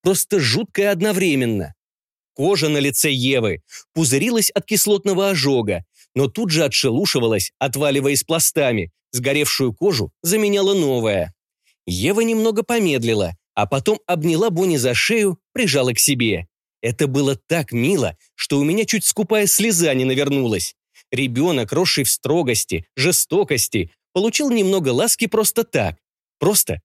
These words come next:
потому что она есть. Интересная штука, но краги так полюбили Еву, что от нее практически не отходили. А вот выводка Бонни нигде не было видно. "Бонька, а где малыши?"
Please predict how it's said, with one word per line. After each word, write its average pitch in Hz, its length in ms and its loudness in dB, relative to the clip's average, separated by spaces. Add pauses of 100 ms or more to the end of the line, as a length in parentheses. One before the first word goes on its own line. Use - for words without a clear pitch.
потому 208 280 0
что - 220 0
она 175 160 0
есть. 110 480 -2 (480)
Интересная 254 720 0
штука, 104 500 -2 (120)
но 123 180 0
краги 139 460 -2 (100)
так 185 260 0
полюбили 139 400 0
Еву, 120 460 0 (180)
что - 240 -2
от 165 140 -2
нее 190 220 0
практически 220 580 -2
не 220 120 2
отходили. 143 640 0 (340)
А 104 140 -2
вот 117 220 0 (100)
выводка 127 540 -2
Бонни 107 460 -2 (160)
нигде 123 500 -2
не 214 140 2
было 240 200 0
видно. 156 420 0 (400)
"Бонька, 180 560 0 (280)
а 147 120 0
где 175 160 0
малыши?" 196 440 0